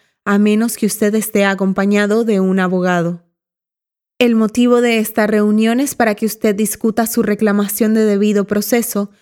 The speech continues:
y los hechos que conforman la base de la reclamación para que el distrito escolar tenga la oportunidad de resolver la disputa.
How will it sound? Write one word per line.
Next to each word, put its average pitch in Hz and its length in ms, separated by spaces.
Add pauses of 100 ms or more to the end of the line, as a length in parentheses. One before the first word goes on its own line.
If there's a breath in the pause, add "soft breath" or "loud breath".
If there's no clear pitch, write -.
(360 soft breath)
y 233 80
los 214 240
hechos 240 320
que 208 140
conforman 214 580
la 208 120
base 214 340
de 226 120
la 208 140
reclamación 208 800
para 233 200
que 208 220
el 196 100
distrito 196 480
escolar 214 600 (360)
tenga 233 280
la 226 180
oportunidad 214 800
de 233 80
resolver 208 560
la 208 140
disputa. 196 680